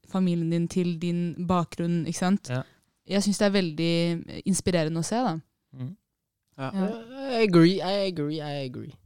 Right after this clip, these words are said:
Speaker 4: Usman, Tori?
Speaker 3: Ja, spørsmål. Fordi, altså, nå er du jo liksom, du er artist, du er veldig etablert i gamet her. Hvordan er det egentlig å komme inn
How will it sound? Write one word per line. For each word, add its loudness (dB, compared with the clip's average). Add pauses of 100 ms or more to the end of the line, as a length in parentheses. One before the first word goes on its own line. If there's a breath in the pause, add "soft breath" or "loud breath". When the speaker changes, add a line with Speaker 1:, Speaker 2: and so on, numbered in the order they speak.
(220)
Speaker 4:
Usman, 6
Tori? 4 (120)
Speaker 3:
Ja, 2
spørsmål. -8 (140)
Fordi, -2
altså, 0
nå 2 (100)
er 2
du -2
jo -6
liksom, -6
du 0
er 2
artist, -8
du -2
er 0
veldig -6 (100)
etablert -8
i -6
gamet -8
her. -6 (460 soft breath)
Hvordan 2
er 0
det -2
egentlig -6
å -14
komme -2
inn -4